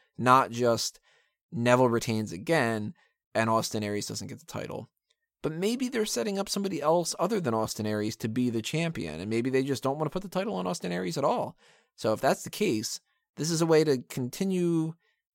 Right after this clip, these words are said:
their feud, but also not have to put the title on Austin Aries in the meantime. And maybe if you end it with a whimper like this, nobody's really gonna be all that upset that Austin Aries didn't win the belt because he should have won and that kind of a thing.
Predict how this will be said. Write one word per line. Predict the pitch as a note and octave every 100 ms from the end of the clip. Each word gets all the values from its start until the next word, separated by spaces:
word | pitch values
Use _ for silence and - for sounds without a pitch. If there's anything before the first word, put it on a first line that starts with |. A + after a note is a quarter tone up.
| _
their | D3 D3
feud, | - E3 D#3 D3+ D3 C#3 -
but | B2+ A#2
also | C#3 C3+ C#3
not | B2+ A#2+ C3 C3
have | - B2+ C#3
to | C3+
put | C3 C3+
the | A#2+
title | A#2 B2+ A#2+
on | A#2+
Austin | A#2 A2+ A2+
Aries | A2 A2 A2 A2+
in |
the | G#2+
meantime. | A2+ A2 A2+ A2 A2 A2 - - _
And | - A#2+
maybe | B2+ B2+ B2+ B2 B2
if | - B2 -
you | A#2 A#2+ A#2 A2+ - _ _ -
end | C3 D3
it | D3
with | C3+ B2+
a |
whimper | A2+ C#3 D#3 C#3+
like | D3 D3
this, | D#3+ E3+ -
nobody's | A#2 B2+ A#2+
really | A2 A#2 A#2
gonna | A2+
be | A2+
all | A2
that | A2 G#2+
upset | F#2 - C3+ -
that | B2
Austin | B2 - A#2+
Aries | B2 B2 A2
didn't | G#2 A#2 C3+ C3+
win | B2 C3+
the | C#3
belt | D3 C#3 -
because | A#2 A#2+ A2
he | - G2+
should | - F3+
have | F3 D#3
won | D#3+ D3+ D3+ C#3+
and | C3
that | C3+
kind | C#3+
of | C#3
a |
thing. | - C#3+ C#3